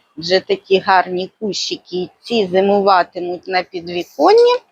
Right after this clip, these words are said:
Навесні також із них візьму, чи навіть взимку буду брати з них гілочки, вкорінювати. Ці ось такі є невеличкі. Якщо є бажання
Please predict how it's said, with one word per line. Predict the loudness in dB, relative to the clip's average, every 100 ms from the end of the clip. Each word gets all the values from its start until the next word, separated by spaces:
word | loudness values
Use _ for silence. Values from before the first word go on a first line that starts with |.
| _ -20 -18 -2
Навесні | 2 4 4 2 0 0 2
також | 0 -2 0 2 2 2
із | -4 -2
них | -2 -2 -4 -2
візьму, | 0 0 0 0 0
чи | 2 2
навіть | 4 2 0 -2
взимку | -4 2 2 2 -2 -6
буду | -8 -6 -4
брати | 0 2 0 -4 -8
з | -2
них | -2
гілочки, | -2 -2 0 -2 -4 -8 -8
вкорінювати. | -8 -4 0 4 6 6 6 4 2 -2 -6 _ _ _ _ _ _ _ -4
Ці | 0
ось | 0 -2
такі | -4 -6 _ -6 -4
є | -2 0 0 0 _ -10
невеличкі. | -4 0 4 6 6 6 2 -8 -4 -4 _ _ _ _ _ _ _ _ _ _ _ _
Якщо | 0 0 0 -2 4 4 2 -10 -20 -12
є | 0 2
бажання | 4 2 2 0 2 -2